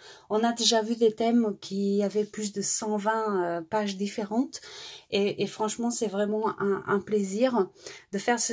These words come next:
challenge à partir du moment qu'il y a des gens qui participent. Bien sûr, hein, euh, on va pas faire un challenge si, euh, on est deux à participer, quoi, hein.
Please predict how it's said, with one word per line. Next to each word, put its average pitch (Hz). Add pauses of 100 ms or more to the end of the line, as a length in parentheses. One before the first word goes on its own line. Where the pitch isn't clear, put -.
challenge 208 (120)
à 202
partir 214
du 208
moment 208
qu'il 208
y -
a 190
des 185
gens 220
qui 208
participent. 226
Bien 190
sûr, 196
hein, 185
euh, 175
on 185
va 180
pas 202
faire 185
un 180
challenge 185
si, 196
euh, 170 (640)
on 180
est 180
deux 202
à 185
participer, 196
quoi, 156
hein. 151